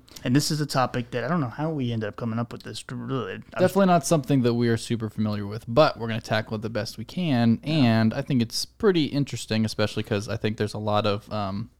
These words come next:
Speaker 2: what, misconceptions around
Speaker 1: Yeah.
Speaker 2: some of these terms
Speaker 1: It's a good word for it.
Speaker 2: and things that,
Speaker 1: But
Speaker 2: uh, people think they might understand about it, but probably
Speaker 1: And I
Speaker 2: have it a little bit wrong.
Speaker 1: And I think it's also something that we tend to, like,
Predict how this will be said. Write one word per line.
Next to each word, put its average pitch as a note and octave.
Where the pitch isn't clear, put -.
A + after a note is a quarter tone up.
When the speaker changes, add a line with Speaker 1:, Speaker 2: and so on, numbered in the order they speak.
Speaker 2:
what, -
misconceptions A#2+
around A#2+
Speaker 1:
Yeah. G2
Speaker 2:
some B2+
of A#2+
these A2+
terms A#2
Speaker 1:
It's C#3
a -
good C3+
word A2+
for A#2
it. A#2
Speaker 2:
and G#2+
things A2
that, G#2
Speaker 1:
But G#2+
Speaker 2:
uh, G#2
people A#2
think D#3
they D3+
might E3+
understand F#3
about F3+
it, C#3+
but A2
probably A2+
Speaker 1:
And -
I A#2
Speaker 2:
have A2+
it A2
a -
little A2+
bit G#2+
wrong. A#2
Speaker 1:
And F3
I E3
think G3
it's F3+
also E3
something C#3+
that C3+
we C3
tend C#3
to, B2+
like, A#2